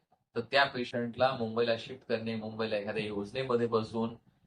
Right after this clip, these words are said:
त्यांचं चांगल्या हॉस्पिटलमध्ये, not only फक्त गव्हर्नमेंट जे जे हॉस्पिटल किंवा केएम हॉस्पिटलमध्ये नाही,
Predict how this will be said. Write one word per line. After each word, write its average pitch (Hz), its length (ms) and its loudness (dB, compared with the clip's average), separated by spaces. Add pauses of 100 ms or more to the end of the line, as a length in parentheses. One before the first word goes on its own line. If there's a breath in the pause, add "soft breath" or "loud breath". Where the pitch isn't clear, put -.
(420)
त्यांचं 117 540 6
चांगल्या 123 360 4
हॉस्पिटलमध्ये, 123 560 -2
not 131 200 6
only 156 300 2
फक्त 139 200 2
गव्हर्नमेंट 120 720 4
जे 117 240 2
जे 135 80 2
हॉस्पिटल 127 500 4
किंवा 123 260 2
केएम 123 240 0
हॉस्पिटलमध्ये 127 580 -2
नाही, 117 240 2